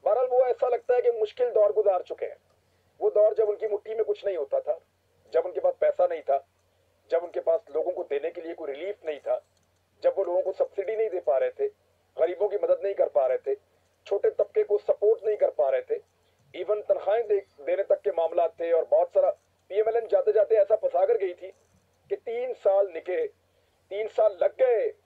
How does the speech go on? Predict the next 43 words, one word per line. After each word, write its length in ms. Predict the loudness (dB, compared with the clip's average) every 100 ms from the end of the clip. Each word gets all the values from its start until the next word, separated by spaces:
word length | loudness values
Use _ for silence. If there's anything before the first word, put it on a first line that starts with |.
| _ _ _ -6
उस 100 | -6 -6 0
सारी 260 | 2 2 -2
मुसीबत 400 | -10 -4 -2 0
और 100 | 0
वबाल 280 | 0 2 0
से 140 | -2 -6
निकलते 360 | -2 -2 0
निकलते। 400 | -4 -8 -12 -16 -20 _ _ _ _ _ -2
मईशत 360 | -2 0 -2 2
का 100 | 2
जो 100 | 2
एक 180 | -4 -10 _ -4
जाल 260 | 0 2 0
बिछाया 380 | -4 -2 -2 2
गया 180 | 0 2
था, 220 | 0 -2 _ _ _ _ _
उससे 240 | -6 0 0
अब 260 | 2 -2
जाकर 320 | 2 2 4 2
आज़ादी 420 | 2 0 -2 -4
मिली 200 | -8 0
है 140 | 0
पाकिस्तान 380 | 2 -2 0 0
तहरीक 280 | 0 -6 -6
इंसाफ 340 | -4 -2 -2
की 60 | -6
हुकूमत 340 | -10 -4 -4 -6
को। 120 | -20 _ _ _ _ -2
तो 40 | 0
इमरान 260 | 2 0
खान 180 | -2 0
साहब 200 | 0 2
लगातार 340 | 0 0 0
तीन 260 | -4 -8 -4
चार 220 | 0 0
दिन 140 | -2 -2
से 180 | 0 0 _ _ -12
उनकी 260 | -10 -2 -2
achievement 500 | -2 -6 -4 -4 -4
सामने 340 | -2 -2 0
आ 100 | 0
रही 140 | 0 -6
हैं। 140 | -16